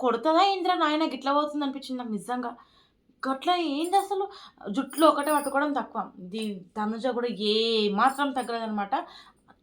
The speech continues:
మంచిగా ఇచ్చి పడేసింది. "ఏ పో అమ్మ, పో అమ్మ, పో అమ్మ" అన్నాడు చూడు,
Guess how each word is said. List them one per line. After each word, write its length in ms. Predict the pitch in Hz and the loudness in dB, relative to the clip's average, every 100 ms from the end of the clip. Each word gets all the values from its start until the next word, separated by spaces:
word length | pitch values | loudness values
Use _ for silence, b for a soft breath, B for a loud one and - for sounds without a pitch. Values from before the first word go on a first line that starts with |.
| _ _ - | _ _ -8
మంచిగా 340 | 190 214 262 | -6 -2 -2
ఇచ్చి 300 | 196 190 - | -4 -4 2
పడేసింది. 600 | 262 254 262 247 220 302 B B | 4 4 2 -2 -8 -8 B B
"ఏ 60 | 214 - _ | -16 -16 _
పో 140 | 226 240 | 2 4
అమ్మ, 360 | 254 254 240 | 6 4 2
పో 320 | 226 233 247 254 | -4 0 2 4
అమ్మ, 260 | 254 233 | 2 -2
పో 280 | 220 - 247 | -6 0 4
అమ్మ" 220 | 269 269 254 | 4 6 4
అన్నాడు 300 | 226 233 226 | 4 0 -4
చూడు, 360 | 196 220 330 | -4 -4 -6